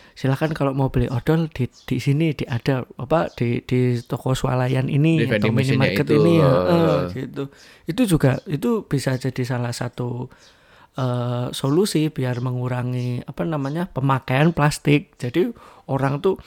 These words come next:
Speaker 1: si, si produsen tuh tinggal datang ke, kalau misalkan vending machine-nya di, di situ, eh, odolnya habis nih,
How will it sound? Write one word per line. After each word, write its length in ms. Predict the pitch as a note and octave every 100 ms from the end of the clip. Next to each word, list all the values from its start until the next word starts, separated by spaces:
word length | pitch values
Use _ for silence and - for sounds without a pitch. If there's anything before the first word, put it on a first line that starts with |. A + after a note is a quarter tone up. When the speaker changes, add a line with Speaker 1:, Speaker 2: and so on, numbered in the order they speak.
| - -
Speaker 1:
si, 320 | - - C3
si 160 | B2+ C#3+
produsen 480 | C#3 C3+ B2+ C#3+ D#3
tuh 160 | -
tinggal 400 | - D3+ C3 B2
datang 320 | A#2+ A#2+ -
ke, 240 | B2 C3+ -
kalau 240 | C#3+ C3+
misalkan 400 | C3+ C3+ C3 C3+
vending 240 | C#3 C3 C3
machine-nya 480 | C3 C#3 C3 C3 C3 _ - -
di, 320 | - C3 C3 B2+
di 120 | C#3+
situ, 480 | C3 B2 C#3+ C#3 C#3
eh, 80 | C#3
odolnya 400 | C3 C#3 C3 C#3+
habis 240 | C3+ F#3+
nih, 240 | A3 E3